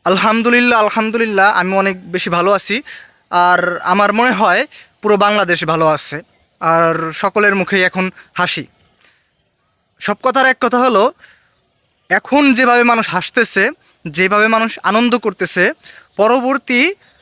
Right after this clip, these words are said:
সময়েও যেন মানুষ এইভাবেই মন খুলে হাসতে পারে, মন খুলে কথা বলতে পারে,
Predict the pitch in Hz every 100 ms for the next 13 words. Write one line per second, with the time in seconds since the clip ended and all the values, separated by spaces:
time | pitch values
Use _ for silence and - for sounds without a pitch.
0 | _ - 233 254 240 214 233 190 185 190
1 | - - _ 175 202 202 208 269 311 -
2 | _ _ _ _ 180 262 320 - 233 214
3 | 202 - 254 214 220 339 _ _ - 190
4 | 240 240 226 226 214 - 240 233 233 254
5 | 247 254 247 359